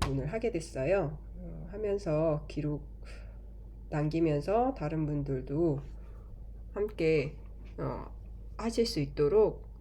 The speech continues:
영상을 남기고 있습니다. 우선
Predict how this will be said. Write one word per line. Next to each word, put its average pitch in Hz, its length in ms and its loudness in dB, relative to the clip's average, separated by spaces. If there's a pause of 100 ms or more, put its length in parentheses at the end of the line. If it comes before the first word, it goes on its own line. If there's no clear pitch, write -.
(180)
영상을 151 500 2
남기고 143 480 2
있습니다. 147 720 0 (1500)
우선 226 760 8